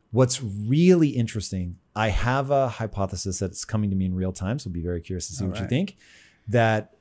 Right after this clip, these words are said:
Speaker 1: um, the psychological immune system is incredibly powerful and incredibly necessary,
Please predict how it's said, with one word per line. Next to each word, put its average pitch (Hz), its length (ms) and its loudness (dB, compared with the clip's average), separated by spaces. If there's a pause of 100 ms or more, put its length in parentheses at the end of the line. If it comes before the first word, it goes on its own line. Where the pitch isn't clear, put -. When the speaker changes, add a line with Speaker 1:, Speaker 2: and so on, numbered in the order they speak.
Speaker 1:
um, 104 440 -2
the 101 120 0
psychological 135 680 2
immune 101 280 0
system 92 460 -6
is 90 120 -6
incredibly 107 1000 0
powerful 92 680 -6 (480)
and 110 540 0
incredibly 120 460 2
necessary, 98 840 -2